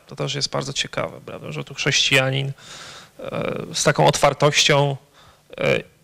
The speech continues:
idzie do, do muzułmanów, a jednocześnie E, a jednocześnie, no, oni również jakby wciąż, zresztą to w mediach, e, serbski-, serbskich trochę mniej, ale bośniackich, no, wiadomość o śmierci Mazowieckiego była na czołówkach,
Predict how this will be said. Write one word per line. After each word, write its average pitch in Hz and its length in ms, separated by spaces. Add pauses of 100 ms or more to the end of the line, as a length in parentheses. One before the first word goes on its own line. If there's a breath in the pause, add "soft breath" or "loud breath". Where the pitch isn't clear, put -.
(200)
idzie 135 260
do, 127 200
do 131 140
muzułmanów, 131 920
a 139 60
jednocześnie 156 840 (560 loud breath)
E, 143 400
a 139 60
jednocześnie, 151 800 (180)
no, 156 120
oni 170 300
również 170 420
jakby 160 340 (300)
wciąż, 165 640
zresztą - 280
to 160 180
w - 320
mediach, 147 540
e, 143 240
serbski-, 147 600 (100)
serbskich - 460
trochę 160 260
mniej, 151 240
ale 131 180
bośniackich, 139 760
no, 143 160
wiadomość 143 400
o 143 40
śmierci 151 320
Mazowieckiego 147 680
była 160 480
na 165 100
czołówkach, - 600